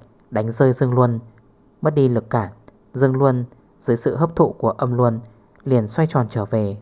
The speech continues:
tự hành quy vị. Bây giờ mục đích của phe mình đã đạt tới, Trường Sinh cũng vẽ vời thêm chuyện, la lên rút lui, mà đại đầu cũng không chần chừ. Thu hồi dương luân,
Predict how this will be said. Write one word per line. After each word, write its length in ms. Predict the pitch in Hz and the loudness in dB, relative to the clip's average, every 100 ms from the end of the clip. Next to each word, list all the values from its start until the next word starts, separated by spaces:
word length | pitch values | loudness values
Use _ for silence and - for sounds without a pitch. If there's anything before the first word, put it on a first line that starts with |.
| - | -8
tự 120 | 127 | -6
hành 240 | 117 117 101 | -4 -4 -2
quy 160 | 117 | -2
vị. 220 | 107 107 - _ _ _ _ _ _ _ _ _ _ _ _ _ | -2 -4 -8 _ _ _ _ _ _ _ _ _ _ _ _ _
Bây 140 | 143 | 0
giờ 280 | 135 131 113 | 2 2 2
mục 180 | 110 110 | 0 -2
đích 180 | 139 160 | -2 0
của 120 | 110 | 0
phe 160 | - 123 | 0 -2
mình 300 | 120 101 101 | -2 -2 -2
đã 160 | 110 | -2
đạt 200 | 139 113 | -2 -2
tới, 280 | - 101 110 - _ _ _ _ - | -2 -4 -6 -12 _ _ _ _ -4
Trường 180 | 120 | -2
Sinh 360 | 107 143 131 123 - _ _ - | 0 0 0 -2 -8 _ _ -2
cũng 260 | 113 143 | -2 2
vẽ 180 | 143 139 | 0 2
vời 200 | 139 110 | 2 0
thêm 160 | 117 117 | 0 -4
chuyện, 240 | - 120 - _ _ _ _ | 0 -2 -4 _ _ _ _
la 160 | 127 123 | 0 2
lên 220 | 123 117 | 2 2
rút 160 | 151 | 2
lui, 280 | 139 123 113 117 - _ _ _ - | 4 2 0 -4 -18 _ _ _ -2
mà 180 | 131 113 | 0 2
đại 140 | 113 | 0
đầu 260 | 110 113 104 | 2 2 2
cũng 160 | 110 | 0
không 220 | 131 160 143 | -2 -2 -2
chần 160 | 123 | -4
chừ. 320 | 113 123 104 98 _ _ _ _ _ _ _ _ _ _ - | -2 -4 -4 -6 _ _ _ _ _ _ _ _ _ _ 2
Thu 140 | 147 | 4
hồi 220 | 135 117 | 6 2
dương 240 | 104 127 123 | 2 2 4
luân, 240 | 123 117 | 2 0